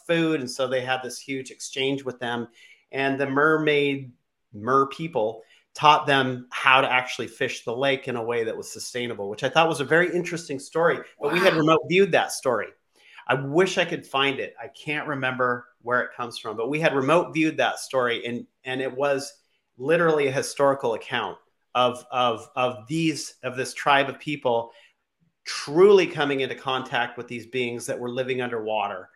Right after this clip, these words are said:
Speaker 1: and, and made a, a connection with them that didn't break at all. And they still have the connection with these beings that live there. And that's what we've seen with mer people, mer, I don't even, you can't even call them people.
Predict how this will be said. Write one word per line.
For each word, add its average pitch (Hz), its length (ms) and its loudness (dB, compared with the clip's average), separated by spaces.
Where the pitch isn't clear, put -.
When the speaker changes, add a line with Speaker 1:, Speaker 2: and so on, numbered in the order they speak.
Speaker 1:
and, 123 280 0
and 127 280 -2
made 143 240 0
a, 117 580 -10
a - 60 -10
connection 143 640 0
with 123 180 -4
them 117 400 -4
that 127 280 -2
didn't 147 300 0
break 131 460 2
at 127 100 -4
all. 117 300 2
And 110 100 -10
they 117 100 -8
still 135 280 -2
have 127 220 0
the 110 60 -12
connection 120 540 -10
with 104 140 -12
these 101 180 -16
beings 104 440 -12
that 101 180 -10
live 110 200 -12
there. - 220 -16
And 143 100 -2
that's 208 200 6
what 175 120 2
we've 139 100 -2
seen 185 260 2
with 127 200 -6
mer 143 480 6
people, 123 600 0
mer, 123 460 0
I 147 100 2
don't 185 120 0
even, 123 220 -4
you 135 80 -8
can't 147 220 -6
even 127 160 -6
call 107 260 -4
them 104 80 -18
people. 110 440 -14